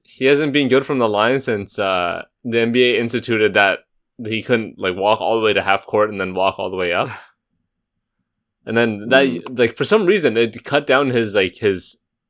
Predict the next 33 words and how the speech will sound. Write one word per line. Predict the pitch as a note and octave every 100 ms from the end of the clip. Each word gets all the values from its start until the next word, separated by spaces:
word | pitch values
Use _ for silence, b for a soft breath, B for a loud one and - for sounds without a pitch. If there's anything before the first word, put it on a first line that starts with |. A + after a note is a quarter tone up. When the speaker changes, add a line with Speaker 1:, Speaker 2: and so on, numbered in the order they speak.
| _ _ _ -
Speaker 1:
free | A#2+
throw. | A#2+ B2
Like, | A2+ G#2+
you |
know | A2+
how | B2+
they | A2 G#2+
have, | G#2
like, | G2
a | F2 E2+ _ -
timer, | G#2+ G#2 F#2
right? | E2+ G#2+ C#3 _ _ _ _ _
It | A#2+
cut | - D3+
it | C3
down | C3 C#3
from, | C3+ A#2
like, | G#2+ F#2+ -
ten | A#2+ A#2+
seconds | A#2+ A#2 C3+ -
to | G2
five | - F2 G#2+
or | D3+
something, | E3 E3 F#3+ G#3+ _ _ _ _ _ _ -
and | A2
he | A#2
just | A#2+
doesn't | B2+ B2+ B2+
get | A#2+
into | A#2 A#2
the | G2
rhythm | A#2+ F3+
anymore. | F#2+ E2+ E2+ E2+